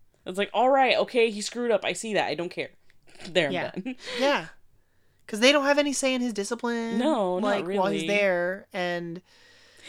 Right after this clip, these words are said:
Speaker 1: Yeah, what do you want them to do?
Speaker 2: they're not gonna do more, like, l-, lock him back in his bedroom? <laughs> Like,
Speaker 1: You know?
Speaker 2: yeah.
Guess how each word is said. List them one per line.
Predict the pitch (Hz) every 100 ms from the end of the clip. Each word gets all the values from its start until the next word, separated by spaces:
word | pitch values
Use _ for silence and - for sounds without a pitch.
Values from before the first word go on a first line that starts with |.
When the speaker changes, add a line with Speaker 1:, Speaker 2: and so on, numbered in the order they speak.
| 311 254
Speaker 1:
Yeah, | 269
what | 226
do | 277
you | 269
want | 269
them | 233 233
to |
do? | 214 240 170
Speaker 2:
they're | 214
not | 226 254
gonna | 262
do | 226
more, | 214 190 180 196
like, | 208 190 -
l-, | 185
lock | 175 170 165
him | 190
back | 180 175
in | 190
his | 180
bedroom? | 180 180 254 - _ - - -
<laughs> | - 82 80 - - _ _ _ _ 175
Like, | 254 226 226 170
Speaker 1:
You | 156
know? | 151 151
Speaker 2:
yeah. | 302 240